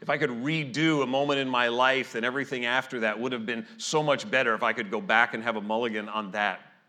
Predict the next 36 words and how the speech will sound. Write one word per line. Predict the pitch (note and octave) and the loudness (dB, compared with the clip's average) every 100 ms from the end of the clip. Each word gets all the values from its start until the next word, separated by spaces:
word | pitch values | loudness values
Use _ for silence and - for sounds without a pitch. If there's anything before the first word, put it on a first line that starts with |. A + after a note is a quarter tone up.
| _ | _
moment. | F#2 D2+ C#2 _ _ _ _ _ _ _ _ _ _ _ _ _ _ _ _ _ _ - | -16 -16 -20 _ _ _ _ _ _ _ _ _ _ _ _ _ _ _ _ _ _ -14
I | F#2+ G#2 | -6 -4
would | G2+ | 0
have | G#2+ - | -2 -2
so | B2 | -4
much | A#2 - | -4 -6
more | A2 | -6
joy | G2+ G#2+ G#2 F#2 E2+ | -4 0 2 2 -2
and | E2 | -6
happiness." | - F2+ - C#2+ A1+ - - - _ | -6 -6 -6 -16 -14 -12 -12 -14 _
Well, | G#2+ | -4
let's | B2+ - | -2 -2
talk | - B2 G#2+ | 0 0 0
about | G2 F#2+ F2 | -2 -4 -6
contentment. | F#2 F2 F2 - D#2+ | -14 -12 -12 -14 -12
Let's | F#2 - | -8 -6
see | B2 | -6
what | G#2 | -6
Scripture | - - G2 - | -8 -8 -10 -12
says. | F#2 G#2+ F#2 F2 | -8 -6 -6 -4
I, | G#2+ | -4
uh, | A2+ G2+ F#2+ G#2 | -4 -10 -14 -8
Philippians | - D#3 D3+ B2+ A2+ | -2 -2 0 -2 -2
chapter | - A#2 - G2 | 0 -2 -2 -10
four, | - A#2+ A#2 G2 G2 | -8 -4 -2 -4 -6
if | F#2 | -8
you | G#2+ | -10
have | G2+ | -10
your | |
Bible, | F#2+ G#2+ A2 A2 | -4 -2 -2 -4
Philippians | - A#2+ A2 G2 | -8 -10 -8 -10
four, | - A#2 G#2+ G2+ | -8 -4 -2 -2
probably | - B2+ A#2+ A#2 | -2 -2 0 -2
the | G#2 | -4
key | F#2+ - F3+ E3 | -8 -10 -8 -4
passage, | C#3 F#2+ - D#2+ - | 0 0 -2 -12 -16